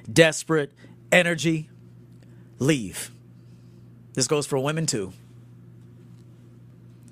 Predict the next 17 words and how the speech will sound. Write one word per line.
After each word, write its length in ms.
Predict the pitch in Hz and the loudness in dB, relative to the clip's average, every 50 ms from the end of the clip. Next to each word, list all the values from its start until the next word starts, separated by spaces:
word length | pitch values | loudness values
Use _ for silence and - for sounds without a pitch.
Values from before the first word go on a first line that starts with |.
| - - - - - - - - - - - - - - - - - - - - - - - - - - - - - - - - - - - - - - - - - - - - - - - - - - - | -20 -20 -20 -20 -20 -20 -20 -20 -20 -20 -20 -20 -20 -20 -20 -20 -20 -20 -20 -20 -20 -20 -20 -20 -20 -20 -20 -20 -20 -20 -20 -20 -20 -20 -20 -20 -20 -20 -20 -20 -20 -20 -20 -20 -20 -20 -20 -20 -20 -6 2
Bernie 280 | 120 170 196 196 185 180 | 4 4 4 4 2 -2
E 220 | 170 185 180 175 | -2 -2 2 4
L, 220 | 180 175 160 139 127 | 4 4 4 2 0
thank 160 | 127 151 160 | -2 -4 -4
you 40 | 156 | -2
for 60 | 151 | -2
the 80 | 160 143 | -2 0
fifty 220 | 147 165 143 151 | 0 -2 0 0
dollar 220 | 151 147 143 135 131 | 0 0 0 0 -2
super 240 | - - 147 127 135 | -2 -4 -4 -4 -2
chat 240 | - - 143 135 | -2 0 -2 0
near 120 | 131 139 135 | 0 -2 -2
the 120 | 131 131 | 0 0
end 100 | 131 127 | -2 -2
of 60 | 127 | -4
the 80 | 120 120 | -4 -4
show. 420 | 113 - 139 135 127 120 113 107 | -4 -2 -2 -2 -2 -2 -6 -8